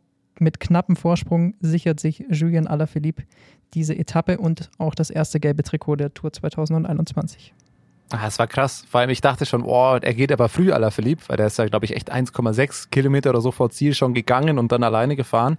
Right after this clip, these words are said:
Speaker 1: Mehr, das waren
Speaker 2: Es
Speaker 1: über zwei.
Speaker 2: Aber es ist vor allem einfach keiner rangekommen. Van der Poel fand ich ganz interessant. Wir hatten es schon öfter mal angesprochen, dass er oft in der Positionierung so ein bisschen seine Probleme hat. Und genau das hat er auch gesagt. Er hat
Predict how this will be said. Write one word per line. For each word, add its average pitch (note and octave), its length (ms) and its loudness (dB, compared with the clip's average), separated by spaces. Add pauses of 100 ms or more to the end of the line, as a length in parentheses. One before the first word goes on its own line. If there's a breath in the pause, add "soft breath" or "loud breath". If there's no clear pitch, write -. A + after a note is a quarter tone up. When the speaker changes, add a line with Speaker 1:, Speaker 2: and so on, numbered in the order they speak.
Speaker 1:
Mehr, C#3+ 420 6 (100)
das - 140 -10
waren D#3+ 100 0
Speaker 2:
Es F#3 60 -2
Speaker 1:
über D3+ 140 2
zwei. D3+ 280 0 (120)
Speaker 2:
Aber A#2+ 320 2 (280)
es B2 100 0
ist D#3+ 120 2
vor C#3+ 140 0
allem F3 120 4
einfach C#3 280 0
keiner D#3+ 280 2
rangekommen. C3 720 -2
Van D3 140 2
der F#3 80 4
Poel A#3 360 0 (120)
fand D#3 200 0
ich D3 80 -2
ganz D3 200 2
interessant. D#3 480 2
Wir C3 80 4
hatten D3 160 2
es C#3+ 80 -2
schon D3 120 2
öfter E3+ 200 0
mal D3 120 2
angesprochen, D3 520 0
dass B2 200 0
er C3 220 2 (400 loud breath)
oft - 160 -2
in E3 60 2
der D3 80 4
Positionierung D3 920 2
so - 120 -4
ein - 20 -8
bisschen D#3 220 0
seine D3 180 4
Probleme D3 380 2
hat. - 160 -4
Und C3+ 80 -8
genau C#3+ 260 4
das D#3 160 2
hat D3+ 100 0
er C#3+ 60 4
auch C#3+ 140 0
gesagt. D3 340 0
Er C#3 60 4
hat C3+ 80 0